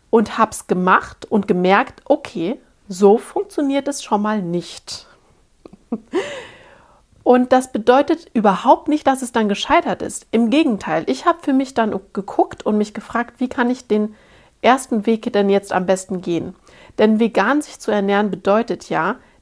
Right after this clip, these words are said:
dass ich mein ganzes Umfeld, meinen Mann, meine Familie, für die heißt das ja auch, dass die sich in Bezug auf mich umstellen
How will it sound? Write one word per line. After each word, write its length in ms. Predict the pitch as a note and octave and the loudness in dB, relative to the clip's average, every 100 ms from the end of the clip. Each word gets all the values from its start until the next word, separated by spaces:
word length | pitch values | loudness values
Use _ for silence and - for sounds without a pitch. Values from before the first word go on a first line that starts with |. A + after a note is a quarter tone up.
| - | 0
dass 220 | G3 F#3+ | 0 0
ich 240 | F#3 - | -10 -6
mein 280 | G3 F3+ F#3 - _ - | -2 -2 -4 -10 _ 0
ganzes 540 | A3+ D4 - C#4+ - _ | 0 0 -6 -14 -16 _
Umfeld, 1000 | B3+ D4 E4 - - E3+ F3 - - - _ - | -2 0 -2 -8 -2 0 0 -4 -8 -18 _ -6
meinen 460 | F#3 F#3+ F3+ F3+ | -2 0 -2 0
Mann, 320 | F#3 F#3 A3+ A#3 | 2 2 2 0
meine 260 | F#3+ F3+ | 0 -2
Familie, 640 | - F3+ F3+ G3+ A#3 A#3 B3 - _ _ _ _ _ - | -4 -6 -4 -2 0 0 0 -8 _ _ _ _ _ -10
für 220 | - G3 _ _ - | -4 -4 _ _ -4
die 160 | A3 G#3+ | 0 4
heißt 300 | A#3+ D4+ - | 4 4 0
das 180 | C4 G#3+ | 0 0
ja 160 | - - _ _ - | -2 -6 _ _ -2
auch, 460 | D4+ A3+ C#4 - | 2 2 0 -2
dass 320 | - G3+ - | -2 -2 -2
die 140 | A#3 B3 | -4 -2
sich 220 | A3 - | -2 -4
in 140 | G3+ | -4
Bezug 380 | G3 G3 - E4+ | -4 -6 -10 -8
auf 220 | - F3 G3+ | -6 -6 -6
mich 240 | G3+ - | -8 -6
umstellen 920 | - A#4+ - - - G3 F3+ E3+ E3+ | -4 -4 -4 -16 -8 -2 -2 -2 -6